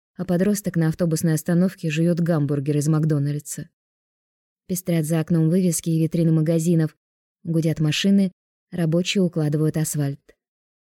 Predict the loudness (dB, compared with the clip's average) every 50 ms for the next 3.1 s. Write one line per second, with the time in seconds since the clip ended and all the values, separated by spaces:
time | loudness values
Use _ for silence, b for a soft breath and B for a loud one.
0 | _ _ _ _ 0 2 2 2 0 0 -2 -2 -4 -4 -2 0 0 2 2 2
1 | 2 2 2 2 2 2 0 0 0 2 2 0 -2 -2 0 0 2 0 0 0
2 | 2 2 2 4 4 2 2 0 0 -2 0 0 2 2 2 4 4 4 4 2
3 | 0